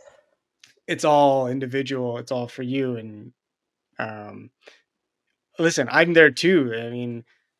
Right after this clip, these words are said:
this is the hardest ye-, hardest time of the year as a runner, unless you're training for, like, a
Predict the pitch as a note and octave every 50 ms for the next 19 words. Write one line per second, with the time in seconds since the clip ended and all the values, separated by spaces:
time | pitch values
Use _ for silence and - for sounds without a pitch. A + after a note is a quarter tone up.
0 | _ _ _ _ _ _ _ _ _ _ _ _ _ - C#3 D#3+ D#3+ - F3 D#3+
1 | D3+ C#3+ C3+ D3 D3+ D#3 D#3 C#3+ D3+ D3+ E3 - - - - - C#3 D#3 E3 E3
2 | D#3 - - D3 C#3+ C#3 C#3 C3 B2+ C3 C#3 D3 D3+ C#3 A#2+ B2 A#2 A#2 B2+ C3+
3 | C3+ A#2+ A2 A2 A2 A#2 A#2 A2 - - A#2+ A2+ - - - B2 A#2+ A#2+ A#2+ A2+
4 | - - - B2 A#2+ B2+ A#2 A#2+ B2+ B2 -